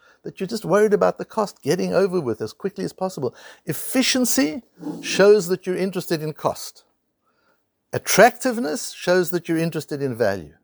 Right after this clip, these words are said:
And by mitzvahs, the focus should not be on the cost. How much time did it take me?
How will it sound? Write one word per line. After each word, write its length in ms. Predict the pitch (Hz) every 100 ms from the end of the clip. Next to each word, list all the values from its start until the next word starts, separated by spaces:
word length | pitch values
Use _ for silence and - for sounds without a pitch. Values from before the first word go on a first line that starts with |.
| _ _ _ _ _ -
And 160 | 139
by 160 | 131 135
mitzvahs, 640 | 135 190 233 - 143 127
the 80 | -
focus 360 | - 151 - 143
should 140 | 127
not 220 | 131 135
be 100 | -
on 160 | 120 110
the 60 | 110
cost. 320 | - 85 -
How 160 | 131
much 260 | 135 123 -
time 280 | 131 120 117
did 120 | 110
it 80 | 110
take 240 | 117 95
me? 140 | 90